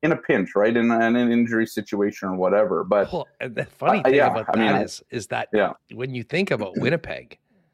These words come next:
Speaker 1: I, I, I
Speaker 2: I mean,
Speaker 1: know.
Speaker 2: Winnipeg is one of the spots, especially depending on what happens with Scheif, where,
Speaker 1: Yeah.
Speaker 2: I mean, like, an important role would be waiting for him. And listen,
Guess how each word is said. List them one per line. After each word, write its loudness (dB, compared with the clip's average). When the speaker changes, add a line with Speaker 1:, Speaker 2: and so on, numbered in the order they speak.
Speaker 1:
I, 0
I, 2
I 0
Speaker 2:
I 2
mean, 2
Speaker 1:
know. -8
Speaker 2:
Winnipeg -2
is 0
one -2
of -2
the -4
spots, 0
especially -2
depending -4
on 0
what 0
happens -2
with -8
Scheif, -2
where, 2
Speaker 1:
Yeah. -8
Speaker 2:
I 0
mean, -2
like, 0
an 2
important -2
role 2
would 0
be -2
waiting 0
for -8
him. -8
And 0
listen, -2